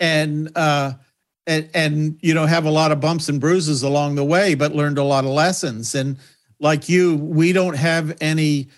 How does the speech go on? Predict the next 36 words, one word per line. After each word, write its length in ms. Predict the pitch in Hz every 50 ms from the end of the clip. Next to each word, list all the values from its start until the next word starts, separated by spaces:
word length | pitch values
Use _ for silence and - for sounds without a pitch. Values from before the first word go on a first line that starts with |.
| _ _ _ _ _
we 120 | 147 160 175
don't 340 | 180 175 160 143 123 123 123 131 _ _ _ _ 147 131 -
benefit 500 | 170 170 175 180 180 170 - 170 165 156
or 60 | 156
receive 400 | 147 139 139 131 - 175 165 151
compensations 960 | 160 151 156 156 143 - 147 143 135 - - 175 180 180 156 - 156 139 -
for 240 | - - 147 147 -
any 220 | 160 160 160 156 151
of 60 | 139
these 240 | 135 139 131 - -
networks. 720 | 156 165 196 233 254 254 175 151 139 139 143 135 - - _ - - - - - _ _
So 240 | - - 165 160 160
we're 320 | 156 160 180 196 214 214
recommending 840 | 196 190 170 165 165 170 156 156 156 156 156 156 151 151 151 151 131
to 120 | - 156
you, 460 | 156 147 147 147 143 143 143 143 135 135 - _ _ _ _ _ _ _ -
as, 280 | 147 147 135 123 - - -
as 220 | 151 143 139 123
we 260 | 135 151 170 196 202
see 360 | 185 - - - 175 160 151 147
it, 200 | 147 147 - -
what's 420 | 143 143 156 160 160 160 - -
the 120 | _ 156
best 400 | 143 127 156 156 147 156 - -
network, 680 | 147 151 151 165 - 170 151 156 151 151 151 143 151 _ _
what, 300 | 139 139 147 147 - -
you 180 | - 151 151 143
know, 160 | 135 131 135
what's 380 | 135 135 139 156 156 - - -
the 80 | - 151
best 300 | 139 151 151 147 - -
set 160 | - 147 143
of 100 | 143 131
skills, 580 | - - - 156 151 147 147 147 151 139 123
what's 300 | 127 143 147 147 143 -
the, 180 | - 160 147